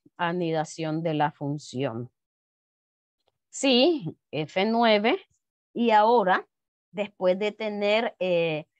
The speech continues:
las condiciones de menor, voy a utilizar el mayor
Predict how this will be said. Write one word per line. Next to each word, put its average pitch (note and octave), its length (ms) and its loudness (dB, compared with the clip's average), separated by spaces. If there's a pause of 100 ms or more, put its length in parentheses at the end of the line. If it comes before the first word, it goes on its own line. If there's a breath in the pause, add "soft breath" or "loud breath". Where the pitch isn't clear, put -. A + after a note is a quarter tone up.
(160)
las F#3+ 220 -6
condiciones F#3 1000 -4
de G#3 120 4
menor, B3+ 540 2
voy G#3+ 340 2
a A3 80 4
utilizar A3 840 -2 (500)
el G#3 400 -4 (180)
mayor E3 840 -4